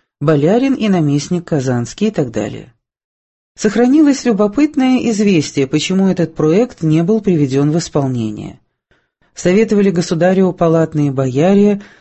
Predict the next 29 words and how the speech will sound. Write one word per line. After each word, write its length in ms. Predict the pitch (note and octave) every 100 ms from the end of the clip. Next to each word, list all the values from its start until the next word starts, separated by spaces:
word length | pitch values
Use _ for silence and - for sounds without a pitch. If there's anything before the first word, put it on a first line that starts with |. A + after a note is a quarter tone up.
| _
чтоб 360 | - F#3 D#3+
в 60 | D#3
его 300 | E3+ G3 A#3+
царской 520 | A#3+ G#3 F3+ - E3+
державе, 680 | C#3+ D3 C3+ D#3+ F#3+ F#3+ F#3
в 40 |
Великом 480 | C#3 C#3+ C3+ C#3 C3+
Новгороде, 540 | C#3 G3 F#3 F#3 E3 D3
в 100 | -
Казани, 540 | B2+ B2 D3+ G3 E3+
в 100 | B2+
Астрахани, 800 | D#3+ F#3+ - E3 D#3+ C#3+ C3 - _ _ _
в 60 | -
Сибири 540 | - E3 C3+ G3 G#3
и 40 | E3
других 400 | C#3+ C3+ G3 G3+
местах 600 | D3+ - - G#2+ G2+ - _ _ _ _
быть 240 | D#3 B3 C4+
царским 520 | G3+ G3+ G3 - F#3+
наместником, 920 | F#3+ F#3 E3+ C3+ - A#2+ A2+ A2 - _ _ -
великородным 840 | F3+ F3+ E3+ D#3+ F#3 A3 G#3+ G#3
боляром, 720 | E3+ F3+ E3+ C#3 A#2+ G#2 - _ _
вечно 720 | C#3 F3 G3+ - F#3+ G3 G3 - _ _
и 140 | F#3+ E3+
титла 480 | - G#3+ A#3+ A3 A3+
им 360 | - D3+ C3
тех 320 | - - A#2+ -
царств 540 | - E3 E3 - -
иметь. 540 | - D#3 C3 G#2 -